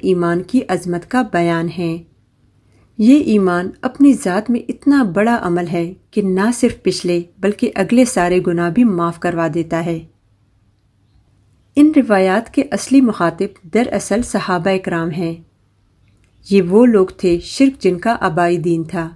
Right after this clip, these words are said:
ان کے تعصبات خدائے واحد کے بجائے بتوں سے وابستہ تھے۔ یہ کلمہ توحید پڑھتے تھے، نہ نبی کے نام کے ساتھ درود پڑھتے تھے۔ ایک اللہ کی عبادت ان کے لیے انتہائی اجنبی تصور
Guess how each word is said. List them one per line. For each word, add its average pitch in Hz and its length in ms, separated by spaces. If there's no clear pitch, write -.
ان 262 140
کے 269 160
تعصبات 180 760
خدائے 240 460
واحد 190 360
کے 208 120
بجائے 175 400
بتوں 214 220
سے 214 160
وابستہ 170 460
تھے۔ 160 200
یہ 262 140
کلمہ 202 380
توحید 196 420
پڑھتے 185 300
تھے، 180 240
نہ 220 80
نبی 190 200
کے 214 180
نام 180 260
کے 190 120
ساتھ 208 360
درود 185 320
پڑھتے 165 300
تھے۔ 165 260
ایک 262 260
اللہ 202 340
کی 185 160
عبادت 170 480
ان 262 140
کے 233 160
لیے 208 300
انتہائی 208 580
اجنبی 180 400
تصور 170 540